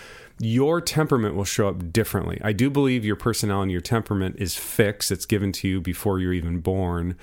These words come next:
But its expression will vary depending on your narrative. And so part of what's difficult in this work is getting beneath the narrative to your authentic nature,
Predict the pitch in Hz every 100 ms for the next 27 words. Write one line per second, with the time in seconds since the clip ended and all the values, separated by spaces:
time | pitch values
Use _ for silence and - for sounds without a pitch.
0 | - - - - 90 120 117 110 123 -
1 | - _ _ - 127 123 - 123 - -
2 | - - 135 156 156 - 107 98 87 90
3 | 92 92 - 87 92 85 87 87 98 120
4 | 131 95 87 90 - 90 - 113 98 95
5 | - 151 - 139 - 95 95 104 98 92
6 | - 135 117 - - 101 87 85 110 120
7 | 120 107 104 104 101 - - - - 101
8 | 95 98 110 143 147 117 95 90 - -
9 | 98 101 113 101 - 90 87 98 117 139
10 | 139 92 85